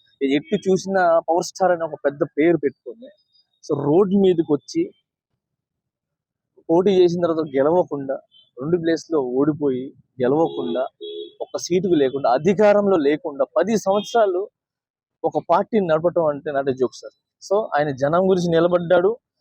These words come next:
జనం మంచి చేయాలని నిలబడ్డారు కాబట్టి ఆయన సిద్ధాంతాలు నచ్చింది. ఆయన నిలబడటం, ఆయ-,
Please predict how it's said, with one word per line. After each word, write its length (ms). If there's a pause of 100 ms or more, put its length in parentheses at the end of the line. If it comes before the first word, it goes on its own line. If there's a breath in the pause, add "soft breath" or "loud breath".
(160)
జనం 280
మంచి 220
చేయాలని 360
నిలబడ్డారు 440
కాబట్టి 600 (520)
ఆయన 80
సిద్ధాంతాలు 580
నచ్చింది. 380
ఆయన 160
నిలబడటం, 520
ఆయ-, 200